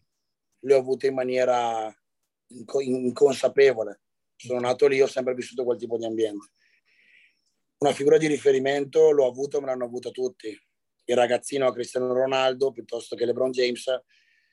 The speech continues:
Io ho avuto un culturista che ha smesso di gareggiare nel novantasette, che si chiama Dorian Yates, che è un culturista inglese,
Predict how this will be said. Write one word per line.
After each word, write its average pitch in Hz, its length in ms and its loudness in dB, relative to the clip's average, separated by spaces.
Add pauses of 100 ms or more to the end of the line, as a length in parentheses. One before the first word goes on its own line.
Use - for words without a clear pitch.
(600)
Io 147 100 6
ho 143 40 8
avuto 143 260 4
un 127 100 -4
culturista 135 600 -2
che 127 120 -6
ha - 20 -6
smesso 127 320 -4
di 123 80 -4
gareggiare 123 380 -2
nel 127 120 -4
novantasette, 123 760 -4
che 131 60 -8
si - 80 -14
chiama 120 160 -4
Dorian 127 320 4
Yates, 120 380 0 (600)
che - 120 -4
è - 20 2
un 117 100 -2
culturista 123 500 0
inglese, 127 560 4